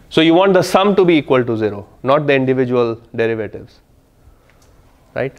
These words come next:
That would be the local minimum for the original problem. Okay.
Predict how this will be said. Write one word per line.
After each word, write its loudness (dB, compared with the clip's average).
That 0
would 0
be 0
the 2
local 0
minimum -4
for -2
the -6
original -6
problem. -12
Okay. 0